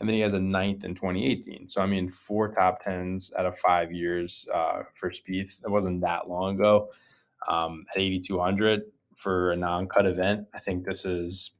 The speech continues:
prime Spieth territory. So Spieth and Sung Jae, I'd pepper them, play 'em together to be a little contraire and see how that goes for you.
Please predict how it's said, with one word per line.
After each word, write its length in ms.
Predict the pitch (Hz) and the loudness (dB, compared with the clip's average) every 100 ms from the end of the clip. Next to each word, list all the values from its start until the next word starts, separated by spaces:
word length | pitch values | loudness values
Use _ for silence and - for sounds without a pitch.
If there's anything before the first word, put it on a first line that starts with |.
| _ | _
prime 320 | - 90 90 | 0 0 0
Spieth 340 | 90 - 87 | -4 -4 -4
territory. 580 | - 90 85 87 87 87 | 2 2 2 0 -4 -4
So 320 | - 85 85 - _ _ _ _ | -2 0 0 -4 _ _ _ _
Spieth 300 | - 113 98 | 0 2 2
and 100 | 95 | 0
Sung 280 | 95 95 | 0 2
Jae, 180 | 92 90 | 2 2
I'd 180 | 85 92 | 2 4
pepper 280 | 104 92 95 | 4 4 4
them, 240 | 92 92 | 2 2
play 180 | 92 98 | 0 0
'em 80 | 92 | 0
together 420 | 95 92 92 95 | 0 2 4 2
to 60 | 92 | 0
be 140 | 95 | 0
a 60 | 92 | 2
little 160 | 90 | 2
contraire 640 | 90 98 92 95 92 90 - _ _ - _ _ _ - | 0 -6 -2 2 4 2 -4 _ _ -20 _ _ _ -4
and 300 | 87 87 85 | -2 -2 -4
see 140 | - | 2
how 160 | 101 92 | 4 6
that 220 | 87 85 | 4 2
goes 240 | 95 90 | 0 0
for 260 | - - 85 | -2 -4 -2
you. 180 | 87 | 0